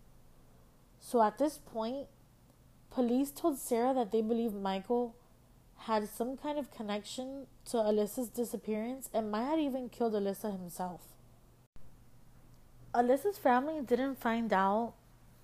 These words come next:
that Alyssa was picked up early by Michael the day she went missing until he was actually in prison. He claimed he picked her up early despite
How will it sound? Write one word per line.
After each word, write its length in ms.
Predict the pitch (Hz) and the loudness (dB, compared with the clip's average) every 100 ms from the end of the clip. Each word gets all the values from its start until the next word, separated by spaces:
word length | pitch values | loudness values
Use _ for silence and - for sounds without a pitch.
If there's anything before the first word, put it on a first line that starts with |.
| - - - - | -20 -20 -18 -4
that 240 | 214 214 | 2 4
Alyssa 320 | 214 214 214 | 6 4 2
was 180 | 277 285 | 2 0
picked 240 | - 254 262 | 0 0 0
up 120 | 208 | -2
early 260 | 208 214 240 | -2 0 2
by 160 | 247 | 0
Michael 600 | 262 269 277 285 285 285 - - - 208 | -2 -4 -6 0 0 0 -6 -20 -12 -4
the 100 | 208 | 0
day 180 | 196 | 0
she 160 | 208 254 | 0 -2
went 240 | 233 208 | -2 -2
missing 460 | 202 208 - 262 277 - - - - - - - - | -4 -4 -6 -8 -10 -14 -20 -20 -20 -20 -20 -20 -2
until 300 | 226 226 220 | 0 0 -2
he 160 | 214 202 | -4 0
was 180 | 226 208 | 0 0
actually 520 | 208 214 - 247 247 | -2 -2 -2 -2 -2
in 160 | 196 185 | -2 -6
prison. 540 | - 214 180 180 185 - - - - - - - - - - - - - - - - - - - - | -2 -2 -2 -8 -12 -18 -20 -20 -20 -20 -20 -20 -20 -20 -20 -20 -20 -20 -20 -20 -20 -20 -20 -20 -8
He 180 | - | -4
claimed 360 | 247 277 294 330 | 0 2 0 0
he 60 | 330 | -2
picked 260 | 311 285 | -2 -2
her 140 | 269 254 | 0 2
up 140 | 247 220 - - - | 2 -2 -18 -20 -6
early 540 | 196 226 240 277 285 - | 0 2 2 -2 -6 -8
despite 840 | 226 - - - 226 220 269 277 | -8 -8 -10 -4 0 2 0 -4